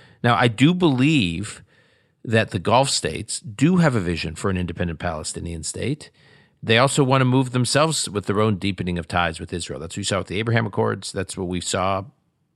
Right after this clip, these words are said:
up until now, at least, that with the nor-, the path to normalization between Saudi Arabia and Israel.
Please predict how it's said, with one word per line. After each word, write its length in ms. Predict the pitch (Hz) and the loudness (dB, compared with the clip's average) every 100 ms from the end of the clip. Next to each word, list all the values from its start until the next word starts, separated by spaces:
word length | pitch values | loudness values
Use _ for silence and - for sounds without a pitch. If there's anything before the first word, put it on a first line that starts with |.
| _ | _
up 200 | 98 98 | -8 -4
until 180 | 98 87 | -4 -2
now, 300 | 82 101 113 | -2 0 0
at 80 | 85 | 0
least, 300 | 117 117 - | -2 -2 -4
that 120 | 90 | -4
with 160 | 85 | -4
the 80 | - | -4
nor-, 220 | 90 101 - | -2 -2 -4
the 240 | 92 87 | -8 -8
path 420 | - 92 101 104 _ - | -4 -2 0 -2 _ -6
to 80 | |
normalization 640 | 92 95 92 87 95 98 107 | -2 0 0 -2 -2 -4 -4
between 300 | 90 90 85 | -6 -6 -4
Saudi 320 | - 95 98 | -2 -2 -2
Arabia 320 | 90 95 98 | -2 -2 -2
and 80 | 92 | -2
Israel. 340 | 95 110 123 | -2 0 0